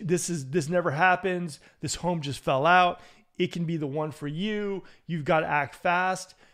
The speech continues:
Maybe, maybe put down the deposit check, make sure it's refundable. And then once you've reserved the house, take a day to think about it. Take a day to really figure out if this is for you. Um, and then once that's done, if you wanna go forward, go with it. Like,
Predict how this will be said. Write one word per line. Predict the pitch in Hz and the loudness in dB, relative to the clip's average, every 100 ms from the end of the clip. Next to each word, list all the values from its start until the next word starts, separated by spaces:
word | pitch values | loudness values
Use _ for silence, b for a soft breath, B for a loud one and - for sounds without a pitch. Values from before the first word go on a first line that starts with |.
| b | b
Maybe, | - 262 320 320 302 - | -2 0 2 0 -4 -6
maybe | 190 226 262 | -2 -2 -2
put | 262 | -2
down | 247 240 233 | 0 0 0
the | |
deposit | 190 156 160 165 208 | -2 -2 0 0 -2
check, | 196 175 170 175 | -4 -2 -2 -2
make | 156 | -6
sure | - 175 | -2 -2
it's | 175 | -2
refundable. | 208 - 175 151 139 143 156 - B B B | -4 -2 -2 -2 -4 -4 -4 -8 B B B
And | 165 | 0
then | 170 143 | 0 0
once | 135 170 202 - - - - - | -2 0 -2 -4 -10 -14 -18 -8
you've | 156 170 170 127 | -2 0 0 -2
reserved | 143 120 156 190 208 | -4 0 0 0 0
the | 220 | 0
house, | 226 247 - - b b | 2 0 -2 -10 b b
take | 226 240 | 0 0
a | |
day | 226 240 | 0 0
to | 226 | 0
think | - 233 202 | -4 -6 -6
about | 160 131 131 | -4 -4 -6
it. | - _ - | -12 _ -6
Take | 180 190 | -4 -2
a | |
day | 185 185 190 | 0 4 4
to | 185 | 4
really | 131 160 190 175 | -2 -2 -2 -4
figure | - 165 180 | -4 -2 2
out | 175 175 | 2 2
if | 165 | -2
this | 160 - | -8 -8
is | 147 | -12
for | - 160 156 | -6 -4 -4
you. | 123 - - B B B B | -6 -10 -16 B B B B
Um, | 147 147 139 131 120 113 _ _ _ _ - | -2 -2 -2 -4 -8 -14 _ _ _ _ -6
and | |
then | 170 156 | -4 -2
once | 156 160 | 0 0
that's | 147 147 170 | 0 0 0
done, | - 185 202 185 | -2 0 0 -2
if | 135 | -4
you | 147 | -6
wanna | 156 151 | -6 -4
go | 147 | -6
forward, | 147 156 165 143 | -6 -6 -6 -4
go | 165 | -4
with | 175 131 | -4 -6
it. | 135 - B B B | -10 -12 B B B
Like, | - 190 180 | -2 -2 -2